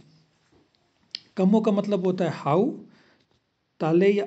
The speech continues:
आले का मतलब होता है गो, and वू का मतलब होता है यू।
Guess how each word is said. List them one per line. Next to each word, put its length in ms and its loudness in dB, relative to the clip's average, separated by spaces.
आले 260 0
का 120 -2
मतलब 300 -8
होता 240 -8
है 140 -6
गो, 420 -2
and 180 0
वू 100 2
का 180 -2
मतलब 300 -6
होता 240 -6
है 80 0
यू। 280 -2